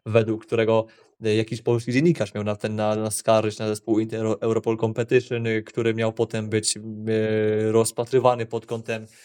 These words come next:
prędkości w pit lane, w-, wyprzedzania pod safety carem i jeszcze jednej procedury przy pit stopie, za co zespół potem dostał w sumie jedną karę, mogło być tych kar więcej. E, takim bardzo dziwnym fejkiem udało się nam podzielić bardzo mocno Polaków, co mnie bardzo boli.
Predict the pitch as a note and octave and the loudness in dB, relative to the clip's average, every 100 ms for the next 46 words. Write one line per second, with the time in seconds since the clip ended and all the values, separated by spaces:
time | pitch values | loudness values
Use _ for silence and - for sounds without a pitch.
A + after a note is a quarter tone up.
0 | _ _ A#2+ A#2 A#2 - C#3+ - E3 - | _ _ -4 -4 -6 -4 -8 -2 -2 4
1 | C3+ C3 B2+ B2 A2+ G2+ A2 A2 A2+ A2+ | 4 4 2 -4 -6 0 2 6 6 6
2 | A2+ A2+ A2 A2+ A2 A#2+ A#2 A#2+ A#2 D3 | 6 4 0 -4 -4 -4 -2 -2 -2 0
3 | D#3 D3 C#3 C3 C3 B2+ - - - B2 | 4 6 6 4 2 -6 -20 -20 -4 0
4 | A#2+ - B2+ A#2+ A#2 A#2 A#2 A#2 A#2 B2+ | 0 2 4 6 6 6 6 4 0 0
5 | A#2+ A#2+ A#2 A#2+ A#2 A#2+ A#2+ A2+ A#2 A#2 | 2 0 0 -2 0 2 0 -2 -6 -2
6 | - A#2 C#3 F#3+ B3+ _ _ _ _ - | 2 4 8 6 6 _ _ _ _ -2
7 | C3 B2+ - A#2+ A#2+ A#2+ A#2+ A#2 B2 - | 0 2 2 4 6 4 2 0 -6 -8
8 | A#2+ A#2+ A#2+ A#2+ A#2 A#2 A#2+ A2 - A#2+ | -8 -6 -2 -2 -2 -2 -2 0 -2 0
9 | A#2+ A#2 A2+ B2 B2 A#2+ A#2 B2 A#2+ A#2 | 2 0 4 4 6 2 2 0 0 0
10 | - A#2 A#2 A2 A2+ A2 D3+ A3 - _ | -4 -6 -4 0 0 4 4 4 0 _
11 | _ _ - A#2+ A#2 A#2 A#2 A#2 A#2+ A#2+ | _ _ -8 2 4 6 6 6 4 2
12 | A#2+ A#2+ A#2 - D#3+ F3 D3+ E3 F3 E3 | 2 0 -2 2 2 4 4 6 4 2
13 | D#3+ D3 E3+ D#3 D3+ - D3+ D3+ D#3+ D3+ | -2 0 -2 0 -4 0 0 2 0 -2
14 | C#3 C3+ C3+ C3+ C3 C3+ B2 C3 B2 B2+ | -4 0 2 2 0 -6 2 2 4 2
15 | B2 B2 A#2+ A#2 A#2+ A#2 A#2 - A#2+ A#2+ | 2 2 2 2 -2 -2 -6 2 4 4
16 | C3 A#2+ - A#2+ A#2 A2 G#2 A#2 B2 A2+ | 2 -4 -6 -6 -4 -6 0 4 4 2
17 | B2 A#2 B2 C#3 | -4 2 4 6